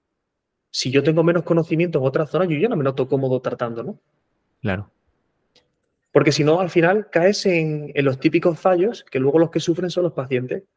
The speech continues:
Speaker 1: Tú vas a un especialista un poco que no está acostumbrado a tratar algo y te dices, "¿Te duele el talón?". Y te dice, "Pues fascitis". ¿Por qué te he
Speaker 2: Claro.
Speaker 1: dicho eso? Y muchas veces muchos pacientes te dicen, "Es que me ha diagnosticado y ni siquiera me ha tocado".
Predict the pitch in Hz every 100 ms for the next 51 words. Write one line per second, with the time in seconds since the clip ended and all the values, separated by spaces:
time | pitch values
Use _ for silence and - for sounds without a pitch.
0 | _ _ _ - 147 151 151 151 156 156
1 | 151 156 151 180 170 156 151 185 156 135
2 | 131 143 147 151 151 147 131 147 170 139
3 | 135 131 143 165 175 269 _ _ _ _
4 | _ _ _ _ _ _ 143 147 147 143
5 | 143 139 135 135 - _ _ _ _ _
6 | _ - 147 147 147 135 147 185 220 214
7 | 226 185 127 _ _ _ _ _ 147 139
8 | 135 139 131 127 123 151 123 - _ _
9 | _ _ _ _ _ 151 156 202 214 208
10 | 220 214 185 160 185 190 190 170 180 196
11 | 165 175 170 143 135 135 127 _ _ 151
12 | - 233 233 165 190 214 202 208 - 220
13 | 269 190 165 156 190 190 151 131 131